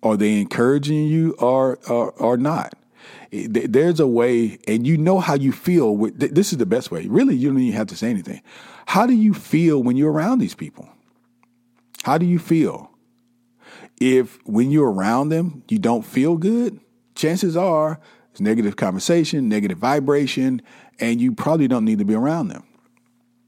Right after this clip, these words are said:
Now, the only way to find your self-esteem is surround yourself with supportive, positive people who will admire you and who will value you. If you're dealing with low self-esteem,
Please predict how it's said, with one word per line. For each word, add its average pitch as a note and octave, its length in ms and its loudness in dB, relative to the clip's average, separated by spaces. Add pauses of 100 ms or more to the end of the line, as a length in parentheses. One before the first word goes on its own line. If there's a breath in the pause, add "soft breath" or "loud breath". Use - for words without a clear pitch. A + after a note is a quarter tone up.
(1200 soft breath)
Now, A#2 260 2
the G#2 140 0
only E3+ 180 2
way D3 280 2
to B2 80 0
find B2 280 0
your A#2+ 80 -2
self-esteem G#2+ 500 -2
is G2 80 -4
surround G2+ 440 -2
yourself F2+ 340 -6
with F2+ 160 -8 (160)
supportive, B2+ 720 -2
positive G2+ 500 -4
people F2+ 640 -6
who G#2 340 -4 (520 loud breath)
will C3 560 2
admire C3+ 420 2
you A#2+ 360 2
and F#2 200 -6
who A2+ 140 -4
will G#2 180 0
value F2+ 480 -4
you. - 280 -16 (720 soft breath)
If G#2+ 420 -2
you're A#2+ 360 -2
dealing A#2+ 300 2
with D#3 100 -2
low D3+ 140 2
self-esteem, D3+ 760 -4